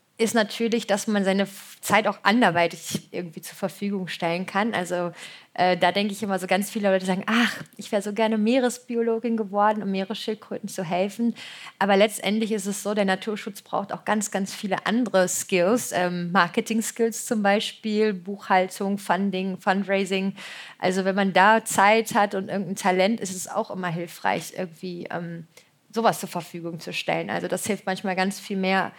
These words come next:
noch, als jetzt einfach nur zu spenden. Aber klar, wenn man irgendwie, äh, spendet, dann sage ich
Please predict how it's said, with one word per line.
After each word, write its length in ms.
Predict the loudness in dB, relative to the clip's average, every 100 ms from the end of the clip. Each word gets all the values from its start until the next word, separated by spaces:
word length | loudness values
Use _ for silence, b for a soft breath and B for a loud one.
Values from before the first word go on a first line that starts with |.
| B B
noch, 240 | -2 -2 0
als 260 | 0 0
jetzt 180 | -2 -2
einfach 240 | -4 -2
nur 280 | 0 2 0
zu 100 | -4
spenden. 560 | -6 -2 -2 -2 -8 -12 B B B -2
Aber 160 | 0
klar, 240 | 4 6 6
wenn 100 | 4
man 180 | 2
irgendwie, 580 | 0 0 -2 -4 -2 2
äh, 200 | 2 2
spendet, 560 | 0 2 4 6 4 4
dann 220 | 2 4
sage 180 | 2 2
ich 140 | -6